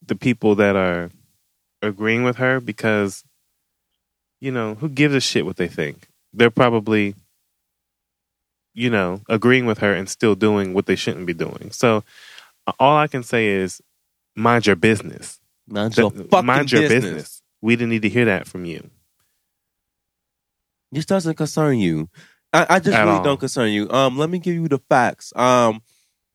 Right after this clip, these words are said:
Speaker 2: so people that have anal sex, and they engage in anal sex, it is said that after seven days of daily use, it is a super effective drug to prevent H I V.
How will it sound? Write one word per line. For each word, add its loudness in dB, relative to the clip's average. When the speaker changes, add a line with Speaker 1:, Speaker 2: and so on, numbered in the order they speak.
Speaker 2:
so 2
people 0
that 0
have -2
anal 2
sex, -2
and 0
they 6
engage 0
in 0
anal 2
sex, 0
it 4
is 2
said 2
that 0
after 0
seven -2
days 2
of -4
daily 2
use, 2
it 6
is 4
a 2
super 0
effective -4
drug 2
to -6
prevent -4
H -2
I 2
V. -2